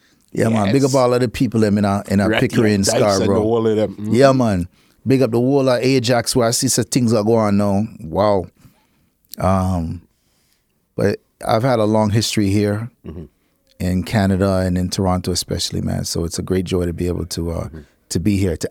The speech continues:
Speaker 1: actually be here, man.
Speaker 2: Yeah.
Speaker 1: And, um, you know, I have a show tonight, so we gotta get out of here. But for sure, man, shout out to everybody. And, um, I really appreciate this conversation, man.
Speaker 2: Mm-hmm. No, I appreciate it even so much more. As I said, this was three years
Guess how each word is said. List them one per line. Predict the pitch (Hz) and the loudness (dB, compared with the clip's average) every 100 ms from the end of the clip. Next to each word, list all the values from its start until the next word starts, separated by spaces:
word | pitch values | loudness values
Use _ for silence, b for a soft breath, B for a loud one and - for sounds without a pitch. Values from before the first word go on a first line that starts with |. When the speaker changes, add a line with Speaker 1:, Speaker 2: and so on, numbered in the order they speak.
| 110 | -4
Speaker 1:
actually | 107 - 92 | -4 -2 -2
be | 90 92 | 0 0
here, | 90 90 | -2 -4
man. | 87 | -6
Speaker 2:
Yeah. | 78 73 | -6 -10
Speaker 1:
And, | 73 b b b b b - | -14 b b b b b -10
um, | 78 82 85 87 - - | -6 -6 -6 -8 -10 -8
you | 90 87 | -4 -2
know, | 85 | 0
I | |
have | 90 | 0
a | 90 | -2
show | - 87 | -2 -2
tonight, | - 92 87 85 | -2 -2 -2 -4
so | - - - _ b b b b - | -8 -8 -10 _ b b b b -8
we | 87 | -2
gotta | 87 85 | 0 0
get | 87 | 0
out | 90 | -2
of | 90 | -2
here. | 90 87 | -2 -2
But | - 85 | -4 -4
for | 98 | -4
sure, | - 120 98 | -2 -2 0
man, | 92 90 | -2 -2
shout | - 98 | 0 0
out | 98 - | 0 0
to | 98 | 0
everybody. | 95 95 92 90 | 0 0 0 0
And, | 85 | -2
um, | 82 82 76 78 _ _ _ _ _ _ _ _ _ - _ _ _ - | -4 -6 -8 -10 _ _ _ _ _ _ _ _ _ -20 _ _ _ -2
I | |
really | 104 101 | 0 2
appreciate | 95 - 98 107 90 | 0 0 0 -2 -4
this | - | -2
conversation, | 92 87 - 82 - | -2 -2 -4 -6 -6
man. | 87 90 | -10 -12
Speaker 2:
Mm-hmm. | 73 76 _ 80 | -16 -20 _ -16
No, | 87 - | -14 -8
I | 101 | -6
appreciate | 110 - 110 - 110 101 | -6 -8 -12 -10 -8 -8
it | - _ _ _ - | -12 _ _ _ -6
even | 110 101 95 | -6 -4 -8
so | - | -8
much | 95 92 | -10 -12
more. | 92 87 | -12 -10
As | 90 | -8
I | |
said, | - - 170 202 B B 101 | -6 -2 -2 -4 B B -10
this | - 101 | -10 -10
was | 95 - | -14 -16
three | 107 117 120 | -8 -4 -2
years | 110 123 131 101 78 - | -2 0 0 -2 -6 -14